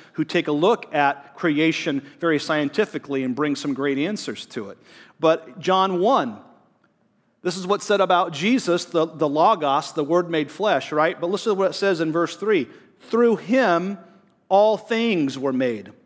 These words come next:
And to bring that point clear, it says this, "Without him, nothing was made that had been made."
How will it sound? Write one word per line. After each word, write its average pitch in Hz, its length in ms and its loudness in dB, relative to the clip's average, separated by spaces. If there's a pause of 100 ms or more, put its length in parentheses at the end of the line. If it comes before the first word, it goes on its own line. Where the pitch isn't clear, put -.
(1120)
And 170 140 -2
to 147 60 -6
bring 202 200 0
that 190 180 0
point 185 340 -4
clear, 180 420 2
it 175 200 -6
says 180 280 2
this, 170 420 -2 (120)
"Without 202 840 2
him, 160 500 0 (420)
nothing 147 920 0 (180)
was 147 280 2
made 123 560 -2 (240)
that 131 180 0
had 117 420 -2
been 117 380 -8
made." 95 420 -14